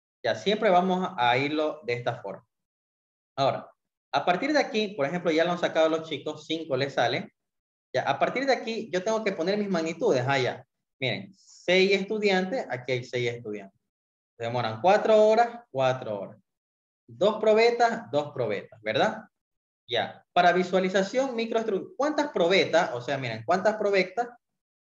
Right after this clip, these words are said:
Aquí dice, ¿cuántas probetas? Está la X. Prepararán cinco estudiantes. Aquí están los cinco estudiantes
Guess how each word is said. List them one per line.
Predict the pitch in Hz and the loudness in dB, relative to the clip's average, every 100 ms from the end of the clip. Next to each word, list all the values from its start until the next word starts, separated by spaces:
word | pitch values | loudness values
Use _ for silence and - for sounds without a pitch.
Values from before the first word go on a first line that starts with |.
| - | -8
Aquí | 120 156 | -6 -4
dice, | 123 113 - _ | -6 -8 -14 _
¿cuántas | 147 151 165 180 180 190 185 - | -4 0 2 0 0 0 0 -2
probetas? | 196 190 165 160 220 - - | -2 2 2 2 -2 -2 -12
Está | 110 - 117 | -12 -4 0
la | 120 147 | 2 4
X. | 156 156 208 - - _ _ _ - | 2 0 -8 -14 -20 _ _ _ -2
Prepararán | 127 131 127 131 160 165 | 0 4 6 6 4 0
cinco | 131 165 180 180 | -4 -4 -2 0
estudiantes. | 185 220 220 208 185 185 214 | -2 -2 0 2 2 0 -2
Aquí | 117 120 139 | -2 -4 -4
están | - 139 113 | -2 -2 -2
los | 107 | -4
cinco | 117 151 185 | -6 -4 -4
estudiantes | 185 226 208 185 190 269 - | -4 -2 0 0 -2 -6 -8